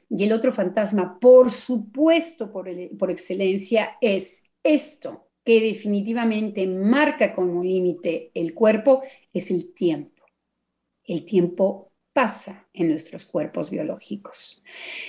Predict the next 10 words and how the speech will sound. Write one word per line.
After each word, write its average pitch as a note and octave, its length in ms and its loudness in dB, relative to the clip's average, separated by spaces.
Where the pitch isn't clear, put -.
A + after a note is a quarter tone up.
Y D4 200 10
esto E4 600 4
vemos A3+ 640 2
que F#3+ 220 -4
hace G3 240 -2
muy C4+ 500 6
claro A3+ 560 -2
la F#3+ 320 -2
división G3 1040 -2
entre F3+ 600 -2